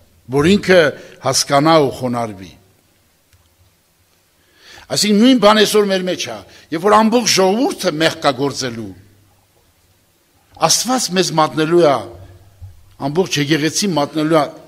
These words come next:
աշխարհը կմտնի և աշխարհը կթագավորի։ Մեզի, ը, հին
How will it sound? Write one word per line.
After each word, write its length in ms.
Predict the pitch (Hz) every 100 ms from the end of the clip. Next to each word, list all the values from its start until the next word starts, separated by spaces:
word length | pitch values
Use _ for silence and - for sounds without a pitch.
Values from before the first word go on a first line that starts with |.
| -
աշխարհը 480 | 131 - - 220 208 -
կմտնի 300 | 156 151 175
և 80 | 147
աշխարհը 300 | 139 - 160 135
կթագավորի։ 580 | - 123 123 113 98 82 _ _ _ _ _ _ _ _ _ _ _ _ _ _ 160
Մեզի, 200 | 180 202
ը, 400 | - - - 156 139 123
հին 160 | 180